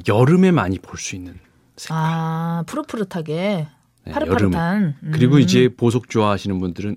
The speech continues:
Speaker 1: 에메랄드 색깔이 아마 이 색깔일 거예요.
Speaker 2: 오, 그렇죠.
Speaker 1: 오십 원의 유료 문자 샵 일공사오나 반드로 정답 보내주시면 추첨해서 선물 보내드립니다.
Speaker 2: 네, 그러면 선배님 오늘 이야기 낭독 들어가기 전에 어제 우리가 읽은 줄거리, 어, 선배님은 센스 있으니까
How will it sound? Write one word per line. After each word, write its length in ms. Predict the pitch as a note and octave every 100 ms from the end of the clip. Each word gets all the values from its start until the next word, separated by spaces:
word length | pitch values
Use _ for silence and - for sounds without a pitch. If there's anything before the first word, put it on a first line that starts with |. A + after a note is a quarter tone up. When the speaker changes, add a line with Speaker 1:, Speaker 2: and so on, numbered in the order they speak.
| -
Speaker 1:
에메랄드 640 | A2+ C#3+ F3+ F#3 E3+ D3
색깔이 420 | C3 B2 A#2 B2
아마 260 | D#3 A2 C#3
이 80 | -
색깔일 480 | - F2 - D#2 D#2
거예요. 400 | - C#2 C#2+ F2+ D#3
Speaker 2:
오, 480 | E3 E3 E3+ F3+ -
그렇죠. 480 | D3+ D3 - C3+ B2+
Speaker 1:
오십 200 | A2 B2+
원의 160 | A2+
유료 120 | G#2+
문자 280 | G#2 G2+ G2+
샵 260 | - G#2 G2+
일공사오나 560 | F2+ F#2 F#2 F2+ F#2
반드로 320 | F#2+ F2+ F2+ F#2
정답 380 | F#2+ G2 G2
보내주시면 500 | G2+ F#2+ F#2 G2+ C3+
추첨해서 400 | D3 - C#3 C3
선물 320 | C#3+ G2+ G2 G2+
보내드립니다. 800 | F2 D2+ - C2 B1 D2 D2 -
Speaker 2:
네, 680 | D#3+ F3 E3 D#3 D3 C#3+ C#3+
그러면 440 | D#3+ D#3 D3 D3 D3+
선배님 580 | A3 A#3 F#3 D#3+ F3 D3+
오늘 180 | F3+
이야기 420 | G3 F3 A#3+ C4 B3
낭독 420 | E3 G3+ D#4 D#4+
들어가기 420 | C4+ A#3 G#3+ G#3+
전에 380 | G3 D3 F3 G#3
어제 320 | C#3 D#3 F#3 G#3+
우리가 300 | E3 F3 F3+
읽은 260 | D#3 F3+
줄거리, 800 | E3+ G3+ A3 B3+ F#3 F#3+ B3 D#3 _ - _
어, 380 | - D#3 D3+ D3+
선배님은 400 | - A3 A#3 F#3+
센스 300 | F#3+ D4+ D4+
있으니까 600 | B3+ - F#3+ D#3+ A#3 C4